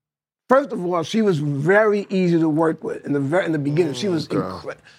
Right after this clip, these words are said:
Speaker 1: like,
Speaker 2: She seemed
Speaker 1: didn't
Speaker 2: hungry as hell, too.
Speaker 1: But not that type of way, like, just on point, show up on time, get to the studio. Like, I don't wanna do that. She just did it.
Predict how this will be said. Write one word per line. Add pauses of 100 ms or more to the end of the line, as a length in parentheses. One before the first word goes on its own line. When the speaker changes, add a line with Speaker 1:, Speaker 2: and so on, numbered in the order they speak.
(260)
Speaker 1:
like, (280)
Speaker 2:
She
seemed
Speaker 1:
didn't
Speaker 2:
hungry
as
hell,
too. (120)
Speaker 1:
But (300)
not (240)
that
type
of
way,
like,
just
on
point,
show
up
on
time,
get
to
the
studio. (320)
Like, (400)
I
don't
wanna
do
that. (500)
She
just
did
it.